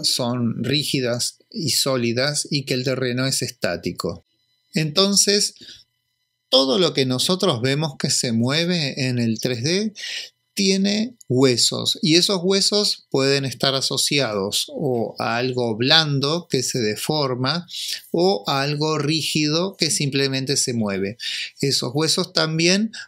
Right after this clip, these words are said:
pueden estar relacionados directamente a partes mecánicas, a piezas,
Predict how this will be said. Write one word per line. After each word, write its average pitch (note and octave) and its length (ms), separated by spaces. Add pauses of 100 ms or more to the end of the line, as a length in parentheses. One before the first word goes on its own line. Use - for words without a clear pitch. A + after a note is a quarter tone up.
(160)
pueden D#3+ 400
estar D3+ 680 (280)
relacionados D3+ 920
directamente C#3 760
a B2+ 160
partes C#3 360
mecánicas, B2+ 880
a A#2 280
piezas, D#3 680